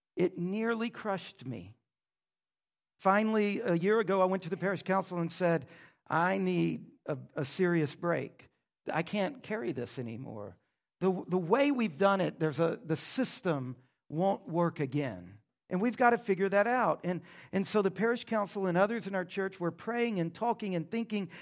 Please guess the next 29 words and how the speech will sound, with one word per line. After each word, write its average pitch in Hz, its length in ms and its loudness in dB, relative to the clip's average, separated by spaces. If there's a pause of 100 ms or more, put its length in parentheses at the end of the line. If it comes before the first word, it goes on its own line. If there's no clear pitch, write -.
(140)
and 175 100 0
exploring, 214 560 0
how 202 280 0
can 277 200 -2
we 262 140 4
keep 277 400 -4
doing 277 320 0
this, 208 220 0 (240)
but 208 100 2
in 214 120 2
a 214 60 2
way 220 260 2
that's 214 220 -4
sustainable 233 960 -4 (640)
and 175 160 0
life-giving? 180 760 0 (2750)
Who 190 140 4
we 196 160 2
are, 180 260 4
where 175 280 0
we've 185 180 -2
come 180 220 2
from, 180 280 0
where 185 200 2
we 190 160 0
are, 175 180 4
where 175 180 -2
we're 180 140 -2
headed. 170 380 0